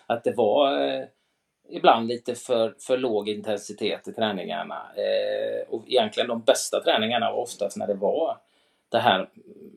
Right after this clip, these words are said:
ma-, intensiva matchspelet, liksom. Fyra mot fyra körde man en del, fem mot fem och sånt där. Det blev, och det blev ofta ganska bra utveckling, eh,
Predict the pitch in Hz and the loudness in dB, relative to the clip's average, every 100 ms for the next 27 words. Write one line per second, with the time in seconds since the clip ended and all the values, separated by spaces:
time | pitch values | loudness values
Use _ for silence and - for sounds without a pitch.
0 | - - 117 - 123 113 123 120 120 101 | -18 -8 -6 -4 -6 2 2 2 0 2
1 | 104 107 - - - 71 90 95 101 - | 2 2 2 -2 -2 -2 -2 -2 -4 -6
2 | 92 110 107 104 98 - 101 90 92 101 | -4 2 2 2 0 2 2 2 4 4
3 | 95 95 98 98 95 - 104 98 - 101 | 4 2 0 0 -2 0 0 0 0 0
4 | 98 98 101 101 - - _ _ _ - | 0 -6 -10 -6 -4 -4 _ _ _ -10
5 | 110 120 113 98 _ _ - 110 113 127 | -2 2 2 0 _ _ -8 -2 4 4
6 | 127 - 120 120 127 123 - 113 107 - | 4 6 6 6 0 0 4 2 2 -8
7 | 104 117 120 117 113 120 110 110 101 - | -12 -4 2 4 4 0 -2 0 0 -2
8 | 123 147 - 123 113 113 110 110 107 | -4 -4 -6 -4 -2 0 0 -2 -4